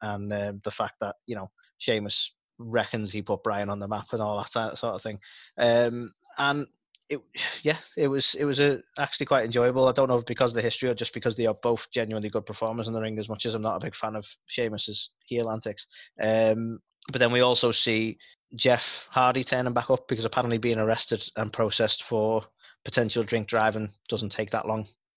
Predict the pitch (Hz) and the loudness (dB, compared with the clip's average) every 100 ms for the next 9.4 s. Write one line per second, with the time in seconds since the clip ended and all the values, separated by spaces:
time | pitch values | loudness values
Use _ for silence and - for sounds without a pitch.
0 | _ 139 - 123 - 117 156 143 139 135 | _ -2 0 -2 2 2 2 0 -4 -6
1 | _ _ - - 120 117 117 117 113 113 | _ _ -20 -2 4 8 8 6 4 -2
2 | 101 104 113 127 120 110 135 135 123 - | -6 -6 0 4 4 4 4 6 6 6
3 | - 117 - - - 117 113 113 113 98 | 4 2 0 -8 2 4 6 6 4 2
4 | 113 - 110 110 - 123 110 110 110 110 | -4 -2 0 0 2 2 2 2 2 2
5 | 110 110 110 104 _ - - _ _ _ | 0 -2 -6 -8 _ -20 -20 _ _ _
6 | 120 117 113 113 107 110 113 117 _ _ | 2 4 2 0 0 0 0 -2 _ _
7 | _ - 120 - - - 127 120 127 131 | _ 0 2 2 -2 -2 -2 2 4 2
8 | 123 _ 117 127 113 - - _ _ - | -4 _ 0 2 2 0 -20 _ _ -4
9 | 135 135 127 | 0 0 0